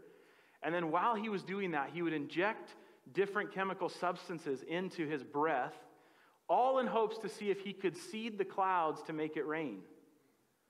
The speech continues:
I was like, "Man, what kind of person are you? What do you wake up and, like, you know, like, the rain's not good enough, you're like, 'I wanna see if I can make it rain.'" <laughs> You know what I mean? And not in that way, right? But, and,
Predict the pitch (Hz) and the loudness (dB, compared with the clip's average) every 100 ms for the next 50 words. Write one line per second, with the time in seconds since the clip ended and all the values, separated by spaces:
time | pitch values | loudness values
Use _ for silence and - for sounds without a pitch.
0 | _ _ _ _ _ _ _ - 226 190 | _ _ _ _ _ _ _ -10 -8 -6
1 | 196 220 139 196 427 466 - - 359 370 | -4 -4 -4 -4 -2 -2 -4 -8 -4 -4
2 | - - 294 - 254 214 208 277 240 202 | -4 -2 -2 0 -4 -4 -6 -6 -4 -2
3 | 135 214 269 233 262 254 220 254 226 208 | 2 2 2 2 2 4 4 4 2 4
4 | 190 175 - - - - - - - - | 4 4 0 -12 -18 -20 -20 -20 -20 -2
5 | 226 247 233 202 180 214 240 220 196 165 | 4 4 4 4 4 4 2 2 2 2
6 | 190 220 214 190 160 - 285 294 - 156 | 2 2 2 0 0 -4 -4 -4 -4 -8
7 | - - - 226 - 165 123 - - 120 | -8 -16 -10 -10 -10 -8 -8 -8 -6 -6
8 | - - 196 220 214 208 190 - 196 190 | -6 -4 0 2 2 4 2 2 -2 0
9 | 202 294 - - - - 127 131 120 127 | 0 -2 -6 -16 -20 -14 -2 0 0 0
10 | 131 107 107 143 156 190 190 208 214 | -2 -2 0 2 2 2 2 2 0